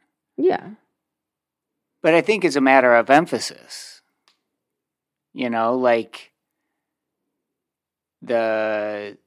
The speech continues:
Speaker 2: the intellectual attraction should be just as strong. And I
Speaker 1: Yeah.
Speaker 2: think, I think what ends up happening is you de-emphasize the esoteric and you overemphasize the corporeal.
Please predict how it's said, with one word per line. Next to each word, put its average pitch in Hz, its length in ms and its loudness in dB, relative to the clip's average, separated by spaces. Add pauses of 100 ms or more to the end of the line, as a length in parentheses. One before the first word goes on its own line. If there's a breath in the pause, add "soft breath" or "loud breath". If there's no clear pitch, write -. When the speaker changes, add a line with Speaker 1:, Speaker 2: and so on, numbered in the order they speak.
(140)
Speaker 2:
the 123 140 -8
intellectual 123 680 -2
attraction 95 580 -12
should 95 240 -18
be 92 180 -16
just - 320 -20
as - 420 -20 (680)
strong. - 640 -6 (220)
And - 120 -4
I - 40 4
Speaker 1:
Yeah. 415 160 8
Speaker 2:
think, 160 380 4
I 156 100 6
think 151 220 -2
what 147 140 8
ends 131 180 4
up 123 140 -2
happening 117 560 0
is 101 180 -20
you 110 100 -12
de-emphasize 98 1300 -8 (200)
the - 160 -8
esoteric 104 840 -14 (1120)
and 110 260 -10
you 98 640 -16 (960)
overemphasize 107 1400 -4
the 98 100 -20
corporeal. 101 760 -14